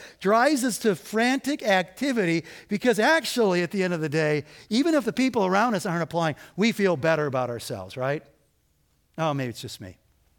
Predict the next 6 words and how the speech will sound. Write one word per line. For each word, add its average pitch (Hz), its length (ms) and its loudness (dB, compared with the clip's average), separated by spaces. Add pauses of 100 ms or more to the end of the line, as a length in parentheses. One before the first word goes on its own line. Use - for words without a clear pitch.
(1700)
So, 175 100 -10
like, 127 160 -4
tomorrow's 143 320 -4
my 131 160 -4
day 120 220 -4
off. 139 680 -10